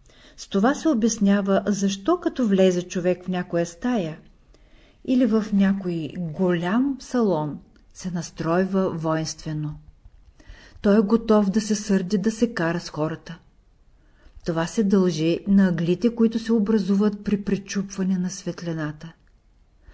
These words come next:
Колкото повече криви линии има някой салон, толкова по-правилно се пречупва светлината.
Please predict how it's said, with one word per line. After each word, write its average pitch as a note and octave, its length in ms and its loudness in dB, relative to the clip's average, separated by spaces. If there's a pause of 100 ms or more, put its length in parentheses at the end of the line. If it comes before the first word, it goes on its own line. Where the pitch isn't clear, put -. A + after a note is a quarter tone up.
(400)
Колкото B3 600 4
повече A3 600 0
криви B3+ 360 2
линии A3 320 6
има G3+ 200 6
някой F3+ 340 -2
салон, E3+ 640 -2 (360)
толкова B3+ 600 2
по-правилно A3 800 2
се A#3 240 -4
пречупва F#3+ 600 -4
светлината. D#3 840 -8